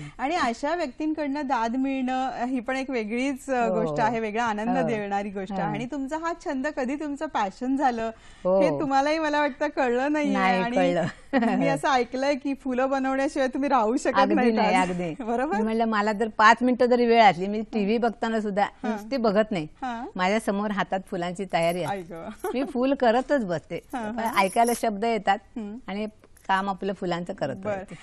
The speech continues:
Speaker 1: आई, हे समोर ना छोटी छोटी फुलं ठेवलेली आहेत,
Speaker 2: हो.
Speaker 1: ही खरं निसर्गामध्ये दिसतात,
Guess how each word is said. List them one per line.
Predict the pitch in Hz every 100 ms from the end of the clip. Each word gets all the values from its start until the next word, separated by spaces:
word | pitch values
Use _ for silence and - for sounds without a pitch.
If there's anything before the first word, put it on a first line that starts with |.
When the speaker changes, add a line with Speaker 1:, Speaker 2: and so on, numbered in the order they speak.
| - -
Speaker 1:
आई, | 277
हे | 403 403
समोर | - 302 320
ना | 370 440
छोटी | 320 285 349
छोटी | 311
फुलं | 349 - 240 269
ठेवलेली | 359 269 233 226 202
आहेत, | 190
Speaker 2:
हो. | 180 175 156
Speaker 1:
ही | 226
खरं | 330 370 370
निसर्गामध्ये | 302 311 330 349 349 339
दिसतात, | 294 254 240 - 277